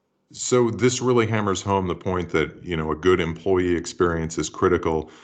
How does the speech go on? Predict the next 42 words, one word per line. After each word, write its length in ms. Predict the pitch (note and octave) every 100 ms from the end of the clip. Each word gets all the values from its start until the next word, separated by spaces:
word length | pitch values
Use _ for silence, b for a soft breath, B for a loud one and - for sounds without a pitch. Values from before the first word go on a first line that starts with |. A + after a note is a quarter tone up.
| B B B
to 180 | - G#2
customers 560 | - B2+ B2+ G2 D#2 -
having 300 | E2 D#2 D2
a 40 |
good 200 | C#2+ D#2
experience. 580 | D2 - - D#2 D2 -
So 140 | F#2
I 280 | F2+ E2 E2+
hoped 300 | F2 B2 B2+
you 100 | G2
could 200 | F#2 D2+
drill 260 | E2+ F2+ E2+
down 400 | F2 F2 F2 E2+
on 220 | E2+ E2
that 260 | E2 E2
just 220 | D#2+ G2+ -
a 40 |
bit 200 | G#2+ A2
for 100 | G2
our 80 | F2+
audience, 400 | F2 F2+ F2+ -
maybe 180 | F2+ E2+
give 200 | F2+ E2+
a 60 |
couple 300 | - G2 F2
of 120 | E2+
takeaways 720 | - F#2+ F2+ F2+ F2+ F2+ F2 - b b b b _
from 200 | B2 G#2+
that 240 | G#2 G#2+
hypothesis, 1000 | G#2 G2 G#2 G2+ G2+ A2+ A2 A2 G#2+ -
uh, 180 | F#2+ F2+
that 180 | E2+
business 380 | E2 F#2 F#2+ F2+
owners 360 | F#2 F#2 F2+ F2+
in 80 | F2+
our 180 | F2+
audience 380 | F2+ F2+ F#2+ F#2+
could 180 | - F#2+
apply 440 | F2+ - F2+ F2+
at 180 | F2+ E2
their 120 | -
companies. 520 | F#2 A2+ A2+ D#3+ -